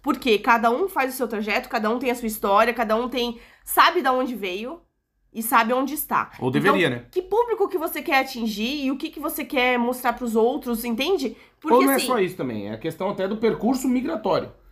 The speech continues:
Speaker 1: Também.
Speaker 2: Porque assim, mesmo que a gente fale, né, a gente mora aqui em Portugal, ah, desde dois mil e quatorze, e a gente conte a nossa história, né, o que que a gente tá contando? É a nossa história,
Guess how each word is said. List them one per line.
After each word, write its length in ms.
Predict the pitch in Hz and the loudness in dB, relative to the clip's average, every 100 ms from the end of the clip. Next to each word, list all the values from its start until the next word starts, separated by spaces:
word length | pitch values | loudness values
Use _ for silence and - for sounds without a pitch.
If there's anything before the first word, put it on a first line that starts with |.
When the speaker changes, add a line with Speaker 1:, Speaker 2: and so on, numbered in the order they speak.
| _ | _
Speaker 1:
Também. 180 | - 240 | -8 -2
Speaker 2:
Porque 80 | 160 | 2
assim, 260 | 233 226 196 | 4 4 2
mesmo 380 | 160 208 277 285 | 4 4 4 0
que 180 | 233 240 | 0 2
a 80 | 185 | 2
gente 240 | 185 214 | 2 0
fale, 400 | - 160 127 104 107 | 2 2 2 -2 -6
né, 240 | 123 147 | -4 -2
a 60 | 127 | -2
gente 220 | 147 156 | -4 -4
mora 240 | 151 160 | -2 0
aqui 160 | 170 170 | 0 -2
em 40 | |
Portugal, 760 | 160 156 139 139 151 302 - - _ _ - | -4 -4 -2 2 2 0 -4 -18 _ _ -10
ah, 420 | - 104 101 92 80 87 | -4 -2 -2 -4 -8 -4
desde 240 | 110 123 | 0 0
dois 140 | 127 131 | 2 2
mil 100 | 139 | 0
e 20 | |
quatorze, 540 | 160 - 147 196 226 226 - _ | 0 0 2 2 -2 -8 -16 _
e 40 | 135 | -2
a 20 | |
gente 220 | 135 170 | 0 0
conte 340 | - 180 165 160 | 0 0 2 2
a 40 | |
nossa 380 | 151 156 220 190 | 4 4 4 0
história, 520 | 139 139 175 226 101 _ _ _ _ _ | -6 0 0 0 -4 _ _ _ _ _
né, 180 | 117 143 | -6 -6
o 80 | 135 | -6
que 100 | 170 | -2
que 80 | |
a 40 | 175 | -2
gente 160 | 170 | 0
tá 80 | 170 | 0
contando? 500 | 156 156 175 277 302 - _ - | 0 0 2 2 0 -8 _ -4
É 60 | |
a 100 | 131 | 0
nossa 560 | 147 180 175 175 175 285 | 2 4 6 6 2 -4
história, 420 | - 254 175 104 | -2 0 0 -4